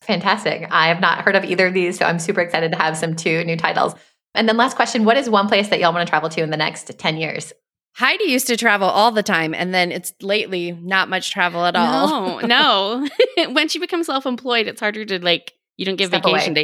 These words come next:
Speaker 3: days.
Speaker 1: Yeah.
Speaker 3: Yeah.
Speaker 1: Uh-huh. Absolutely.
Speaker 3: I think one place I would really love to go visit within the next ten years, I'd love to go back to Belgium. I went there about ten years ago, and I just fell in love, and I just got a little taste of it, figurative and literally. <laughs> They sell waffles and fries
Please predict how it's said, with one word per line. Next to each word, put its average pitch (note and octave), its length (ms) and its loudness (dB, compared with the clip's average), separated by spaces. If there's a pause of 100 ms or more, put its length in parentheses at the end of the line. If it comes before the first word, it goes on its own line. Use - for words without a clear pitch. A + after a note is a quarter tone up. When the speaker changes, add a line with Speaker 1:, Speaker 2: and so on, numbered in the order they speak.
Speaker 3:
days. - 100 -4
Speaker 1:
Yeah. - 100 2
Speaker 3:
Yeah. G3 280 0
Speaker 1:
Uh-huh. F#3+ 360 0
Absolutely. E3 680 -4
Speaker 3:
I A#3 100 0
think D4+ 180 -2
one D4+ 140 2
place D#4+ 180 0
I - 160 0
would B3+ 140 0
really A#3+ 220 -2
love G3 160 -2
to - 80 -8
go F#3+ 80 -6
visit G3 400 2 (100)
within A3+ 260 4
the A#3 60 4
next A#3 220 2
ten E4 160 4
years, A3 240 2
I'd A3 160 0
love B3 120 0
to - 60 -10
go C4 80 -4
back A3 160 -2
to F3 80 -2
Belgium. G#3+ 500 2 (460)
I A3 60 2
went A#3 160 2
there G#3+ 100 6
about G#3 220 0
ten G3 220 -2
years G#3 200 -2
ago, G3+ 420 -2
and F#3 120 -2
I F3+ 80 -2
just G#3 200 -6
fell A3 180 0
in G3+ 80 0
love, G3+ 240 4
and F#3+ 60 4
I F3 160 2 (160)
just A3 200 -4
got A#3 100 4
a G#3 60 0
little G3 240 0
taste G#3 320 0
of F3+ 100 4
it, F3+ 240 2 (500)
figurative G3+ 500 0 (100)
and G#3 280 4
literally. F3+ 640 4 (420)
<laughs> C4+ 80 0 (340)
They - 140 4
sell E4 300 0 (100)
waffles A3 440 0
and A3+ 200 -2
fries F#3 300 2